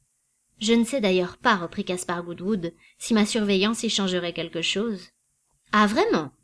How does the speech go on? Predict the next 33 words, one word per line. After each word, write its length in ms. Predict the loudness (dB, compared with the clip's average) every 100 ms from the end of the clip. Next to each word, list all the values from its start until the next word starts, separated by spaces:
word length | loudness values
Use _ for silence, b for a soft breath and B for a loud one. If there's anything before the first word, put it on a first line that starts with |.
| _ b
Eh 80 | 2
bien, 220 | 4 6
moi, 180 | 8 8
en 80 | 6
somme, 300 | 4 2 2
j'ai 160 | 0 -4
très 200 | -4 -2
peur 220 | 0 -2
de 80 | -2
vous. 260 | -4 -14 _ b b b
Et 80 | 0
vous 100 | 2
ne 80 | 2
croyez 320 | 2 2 2
pas 140 | 2
que 100 | 0
l'on 100 | 2
me 140 | 2 2
plaise 260 | 0 -2
si 140 | -2 -4
facilement ? » 500 | -4 -2 -2 -2 -2 -8 _ -8
demanda-t-elle 580 | 0 4 4 2 0 -4
soudain 340 | -4 -4 -2 -2
sur 200 | -2 -4
un 100 | -2
ton 160 | -2
nouveau. « 420 | -2 -2 -6 -10 -14 _ _ _ _ _
Non, 420 | 2 4 4 0 -8 -2
je 120 | 2
ne 120 | 4
le 80 | 4
crois 220 | 2 -4
pas, 340 | -4 -4 -4